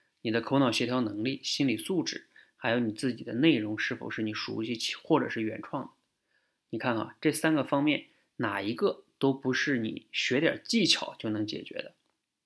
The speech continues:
能力得持续练吧，心理素质也是要靠行动才能突破的。像我们最近，我们训练营里边，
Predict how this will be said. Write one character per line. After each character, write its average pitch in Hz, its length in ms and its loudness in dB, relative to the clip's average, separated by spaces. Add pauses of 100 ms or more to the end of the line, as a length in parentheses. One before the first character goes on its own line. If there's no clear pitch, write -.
(720)
能 123 300 6
力 190 120 8
得 123 120 4
持 113 200 0
续 120 140 -2
练 117 220 -2
吧， 107 220 -8 (340)
心 190 300 2
理 139 80 6
素 170 240 0
质 131 120 2
也 117 100 0
是 - 160 -2
要 127 100 4
靠 127 240 -2
行 110 340 0
动 156 200 2
才 110 100 -8
能 104 160 -4
突 - 180 -10
破 120 180 -8
的。 - 180 -12 (360)
像 127 220 2
我 107 60 0
们 107 120 -4
最 110 180 -2
近， 113 320 -4 (340)
我 120 80 -8
们 110 160 0
训 113 160 0
练 113 140 2
营 104 180 -2
里 104 80 -2
边， 104 320 -6